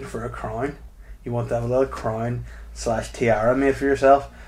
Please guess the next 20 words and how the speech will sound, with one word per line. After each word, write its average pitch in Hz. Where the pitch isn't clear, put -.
And 113
I 120
want 117
you 123
to 120
say 110
is, 117
"I'm 120
look," 135
and 117
this 117
is 120
a 120
line 107
I 110
definitely 110
want 110
you 110
to 110
say, 110